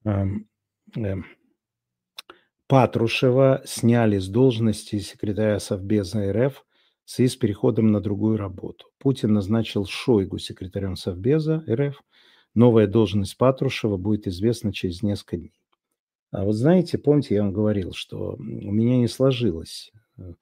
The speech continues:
что я не был в кооперативе "Озеро", и то, что я не друг Путина. Вот понимаете, Путин никогда не бросает друзей.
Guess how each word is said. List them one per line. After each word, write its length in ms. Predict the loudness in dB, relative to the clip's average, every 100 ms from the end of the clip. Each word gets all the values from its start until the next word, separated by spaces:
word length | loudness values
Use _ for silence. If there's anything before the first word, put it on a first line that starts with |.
| _ _ _
что 180 | 0 4
я 140 | 8
не 140 | 8 6
был 140 | 4
в 60 | 0
кооперативе 680 | -2 0 0 -2 -2 0 2
"Озеро", 440 | 2 2 0 0
и 40 |
то, 140 | -2 -4
что 180 | -2 0
я 120 | 2
не 120 | 2
друг 320 | 0 -4 -6
Путина. 460 | -12 -16 -16 -20 -20 _ _ _ _ _
Вот 140 | -4 0
понимаете, 540 | 2 4 4 2 -2
Путин 720 | -4 -2 -2 0 0 2 0 -4
никогда 1040 | 0 0 0 -2 -2 -2 -2 0 0 -2 -8 _ _ _ _ _
не 120 | -2
бросает 640 | 0 -2 -2 -2 0 0 -4
друзей. 600 | -6 -8 -10 -16 -18